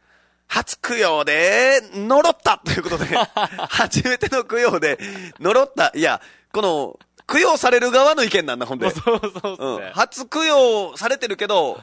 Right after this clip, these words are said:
Speaker 1: 雑すぎるから、
Speaker 2: はい。
Speaker 1: もう呪ったってことですかね。
Speaker 2: 呪ったっていう。
Speaker 1: 初供養で呪った。
Speaker 2: 呪った。
Speaker 1: いや、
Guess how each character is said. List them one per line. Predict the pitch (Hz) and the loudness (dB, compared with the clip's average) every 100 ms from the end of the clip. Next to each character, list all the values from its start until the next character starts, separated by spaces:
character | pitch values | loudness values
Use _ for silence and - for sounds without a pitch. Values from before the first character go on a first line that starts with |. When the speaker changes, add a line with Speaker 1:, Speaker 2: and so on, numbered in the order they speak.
| - | -8
Speaker 1:
雑 | 127 208 247 | -4 -4 -4
す | - | -6
ぎ | 226 | -4
る | 262 | -4
か | 233 | 0
ら、 | 143 123 - | 2 2 -2
Speaker 2:
は | 147 123 | -10 -20
い。 | - | -8
Speaker 1:
も | 160 | -2
う | |
呪 | 180 226 | 0 0
っ | - | -2
た | 185 | -2
っ | 185 | 0
て | |
こ | 202 | -2
と | 214 | -2
で | |
す | 202 | -4
か | - | -2
ね。 | - | -6
Speaker 2:
呪 | |
っ | 143 226 | -6 -6
た | |
っ | 233 | -6
て | - | -6
い | |
う。 | 208 - | -10 -4
Speaker 1:
初 | 190 208 - | -2 -2 -4
供 | 233 | -2
養 | 226 226 | 0 2
で | 240 285 | 2 2
呪 | 277 247 | 2 -2
っ | 254 | -2
た。 | - | 0
Speaker 2:
呪 | - | -2
っ | - | 0
た。 | |
Speaker 1:
い | |
や、 | 160 123 | 0 0